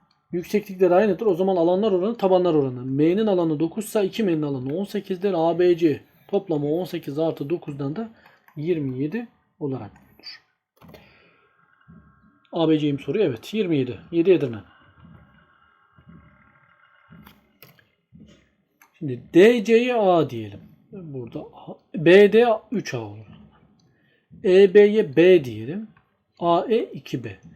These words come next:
Şimdi bütün alan yüz altmış ise nereden baktığın önemli. Şuradan bakalım. İlk şu çizgiye bakayım. Şuraya dikkat et. Tabanlarına bakıyorum. Üçe bir. Alanları da üçe birdir.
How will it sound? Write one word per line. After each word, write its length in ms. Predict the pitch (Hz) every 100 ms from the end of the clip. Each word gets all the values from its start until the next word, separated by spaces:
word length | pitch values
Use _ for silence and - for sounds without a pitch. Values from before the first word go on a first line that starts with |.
| _
Şimdi 180 | 202 190
bütün 180 | 226 269
alan 220 | 220 240
yüz 200 | 214 180
altmış 340 | 147 - 127
ise 260 | - 131 123
nereden 500 | 190 175 180 190 208
baktığın 360 | 147 - 165 139
önemli. 320 | 117 104 101 - _ - - - - - _ _ _ _ _ -
Şuradan 380 | - 285 208 143
bakalım. 320 | 127 139 226
İlk 120 | 240
şu 160 | - 208
çizgiye 440 | 196 175 180 170
bakayım. 380 | 117 - 165 202 _ _ -
Şuraya 380 | - - 240 175
dikkat 240 | 135 - 107
et. 260 | - - - - _ _ _ _ _ _ _ _ - - _ _ _
Tabanlarına 500 | - 196 214 214 214
bakıyorum. 340 | 202 - 220 220
Üçe 260 | - 202
bir. 260 | 170 165 190
Alanları 380 | 175 185 185 185
da 40 |
üçe 260 | 160 - 139
birdir. 260 | 123 131